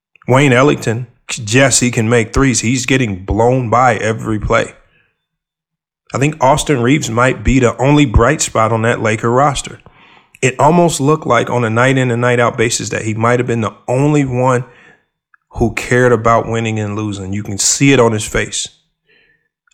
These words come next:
I believe in December, LeBron James stopped caring about winning and losing. And he was more focused on the scoring title than he was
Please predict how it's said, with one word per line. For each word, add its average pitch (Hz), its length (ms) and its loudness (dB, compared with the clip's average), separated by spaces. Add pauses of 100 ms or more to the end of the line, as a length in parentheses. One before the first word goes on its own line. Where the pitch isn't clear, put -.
I 120 80 0
believe 139 800 2 (800)
in 123 180 -4
December, 113 800 -2
LeBron 120 500 2
James 117 500 -2
stopped - 460 -2
caring 113 480 -2 (180)
about 110 420 0
winning 117 520 -2
and 107 240 -4
losing. 104 380 -8 (960)
And 117 100 -2
he 117 80 -2
was 107 160 -2
more 120 240 4
focused 123 500 0
on 113 160 0
the 110 100 -4
scoring 127 440 0
title 107 340 0
than 107 160 -2
he 107 80 -2
was 107 580 -2